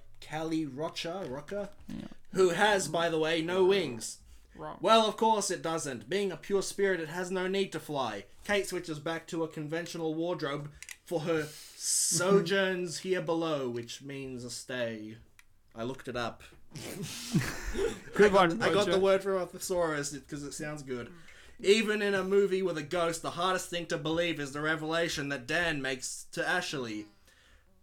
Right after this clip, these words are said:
Speaker 1: They have worked together five years, and yet she is astonished. I will leave the revelation for you to discover, only adding that I believe it would be impossible for Dan to work five years in the catering industry without his secret being obvious to everyone.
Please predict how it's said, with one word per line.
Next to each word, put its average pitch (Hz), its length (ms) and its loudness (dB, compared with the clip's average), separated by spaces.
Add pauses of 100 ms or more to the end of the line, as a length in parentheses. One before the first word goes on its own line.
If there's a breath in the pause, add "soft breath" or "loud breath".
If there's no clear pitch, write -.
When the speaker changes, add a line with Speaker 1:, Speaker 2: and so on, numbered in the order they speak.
(100)
Speaker 1:
They 175 220 0
have 156 220 0
worked 202 300 4
together 180 320 0
five 190 440 4
years, 170 400 0
and 170 240 -2
yet 185 300 2
she 139 240 -2
is 156 100 -4
astonished. 180 720 0 (160)
I 190 160 6
will 202 140 8
leave 190 200 8
the 190 100 2
revelation 175 600 0
for 151 120 -8
you 160 200 -2
to 151 80 -10
discover, 139 720 -2 (180 soft breath)
only 170 340 -2
adding 165 320 0
that 156 120 -2
I 170 160 2
believe 175 460 2
it 165 100 -2
would 160 160 -2
be 156 120 2
impossible 165 600 -4
for 151 120 -6
Dan 151 320 -4
to 160 120 -4
work 151 200 -2
five 160 400 2
years 151 280 -4
in 139 80 -6
the 135 80 -6
catering 156 480 -4
industry 135 500 -4 (160 loud breath)
without 151 320 0
his 156 240 0
secret 156 420 -2
being 151 320 -4
obvious 143 460 -4
to - 120 -10
everyone. 113 640 -6